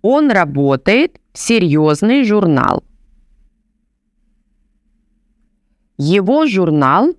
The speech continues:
еженедельник, поэтому он напишет не каждый день.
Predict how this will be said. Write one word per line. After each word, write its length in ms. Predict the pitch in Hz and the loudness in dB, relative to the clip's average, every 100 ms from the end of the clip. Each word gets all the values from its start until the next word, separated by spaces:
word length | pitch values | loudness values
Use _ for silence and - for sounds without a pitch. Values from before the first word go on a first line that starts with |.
| _ | _
еженедельник, 1200 | 180 247 294 302 320 220 156 165 147 143 143 - _ _ _ | -2 0 0 0 0 -2 -2 0 0 0 -2 -4 _ _ _
поэтому 680 | 156 160 180 202 175 160 - | -2 0 0 0 -2 -2 -2
он 340 | 170 165 151 143 | -2 0 2 2
напишет 760 | 131 - 131 139 - 139 - _ | 0 -2 -2 0 0 -2 -4 _
не 340 | - 165 208 294 | -4 0 0 -2
каждый 640 | - 170 170 175 214 170 | 0 0 0 -2 -2 0
день. 340 | 123 117 107 | 0 0 -2